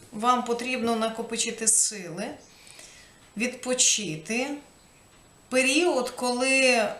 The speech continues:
ви повинні здобути відчуття власної ресурсності,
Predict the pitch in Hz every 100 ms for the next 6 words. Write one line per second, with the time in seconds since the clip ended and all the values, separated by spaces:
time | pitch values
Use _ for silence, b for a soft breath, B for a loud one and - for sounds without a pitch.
0 | - - 208 233 254 262 247 214 - 233
1 | 214 240 254 247 233 226 208 196 226 202
2 | 208 254 302 - 208 190 - 208 - 240
3 | 233 220 220 220 214 214 - 170 - 156
4 | - -